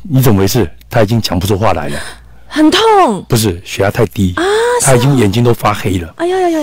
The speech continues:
Speaker 2: 呀。
Speaker 1: 然后太太推他，发现他不能讲话，<clears throat> 就叫救护车。
Speaker 2: 嗯。
Speaker 1: 送到急诊室的时候是休克的状态。
Speaker 2: 哇塞。
Speaker 1: 血压上面只有七十，下面量不到。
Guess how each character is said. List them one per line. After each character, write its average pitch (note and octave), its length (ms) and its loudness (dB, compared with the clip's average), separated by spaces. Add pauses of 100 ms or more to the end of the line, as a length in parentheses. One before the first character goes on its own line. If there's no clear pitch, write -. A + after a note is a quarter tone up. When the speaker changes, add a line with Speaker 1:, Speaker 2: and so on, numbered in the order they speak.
(100)
Speaker 2:
呀。 A3+ 120 -6 (220)
Speaker 1:
然 - 100 -2
后 C3 60 2
太 C#3+ 120 0
太 C3+ 160 4 (500)
推 D3 180 4
他， C3+ 140 4
发 B2+ 100 2
现 C3 100 2
他 A#2+ 80 2
不 A#2 120 -2
能 A2+ 120 2
讲 F#2 180 -4
话， F2+ 220 0 (460)
<clears throat> - 800 0
就 B2+ 300 4
叫 G#2+ 240 0
救 G#2 200 -2
护 G#2 140 0
车。 F#2+ 240 -2 (120)
Speaker 2:
嗯。 D#4+ 680 2
Speaker 1:
送 E3 220 2
到 E3 100 6
急 C#3+ 180 0
诊 B2 160 2
室 A2+ 120 0
的 A#2+ 60 2
时 G#2 120 2
候 G#2 80 4
是 F#2+ 160 -2
休 G#2 240 0
克 A2 120 -2
的 F#2+ 100 -4
状 F#2 200 -6
态。 F2+ 180 -6
Speaker 2:
哇 F#4 260 2
塞。 F#4+ 440 0
Speaker 1:
血 A#3+ 220 2
压 B2+ 200 6
上 C#3 140 0
面 C#3 120 2
只 G#2+ 60 -2
有 F#2+ 60 -2
七 C3 340 2
十， G2 260 -2
下 - 180 0
面 A2+ 260 0 (100)
量 F#2+ 200 -2
不 F2 80 -4
到。 G2 240 0